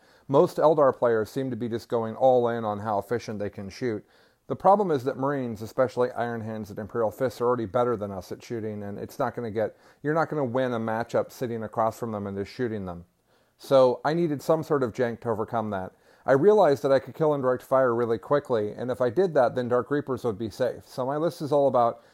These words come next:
clearing the table control that can get to the Dark Reapers and then fire and fading them all game while I hide, basically, and pick things up.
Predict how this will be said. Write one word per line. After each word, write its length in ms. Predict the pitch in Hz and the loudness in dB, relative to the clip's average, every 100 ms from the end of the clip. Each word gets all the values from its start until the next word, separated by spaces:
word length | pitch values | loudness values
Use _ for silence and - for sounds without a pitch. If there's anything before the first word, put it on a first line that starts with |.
| _ | _
clearing 380 | - 180 175 165 | 2 4 4 2
the 80 | 139 | -2
table 320 | 143 151 147 | 0 0 0
control 420 | 139 127 139 131 | -2 -4 2 4
that 100 | 113 | 2
can 160 | 107 120 | -2 -6
get 160 | 120 107 | -6 -8
to 80 | |
the 80 | 113 | -8
Dark 240 | 110 107 123 | -4 -4 -4
Reapers 360 | 123 117 98 | -4 -4 -6
and 80 | 113 | -8
then 120 | 104 | -8
fire 240 | 98 110 107 | 0 0 0
and 100 | 104 | -4
fading 280 | 117 113 | -2 -2
them 100 | 107 | -4
all 140 | 101 95 | -2 -2
game 320 | 98 95 92 _ _ - | -4 -6 -10 _ _ 0
while 180 | 113 | 4
I 120 | 110 101 | 6 4
hide, 520 | 120 120 101 104 104 _ _ - | 4 4 4 0 -4 _ _ -6
basically, 560 | 101 - - 104 98 - _ | -4 -4 -6 -4 -6 -10 _
and 140 | 110 101 | -10 -6
pick 160 | 104 | -6
things 300 | - 95 85 | -6 -10 -8
up. 180 | 85 - | -10 -10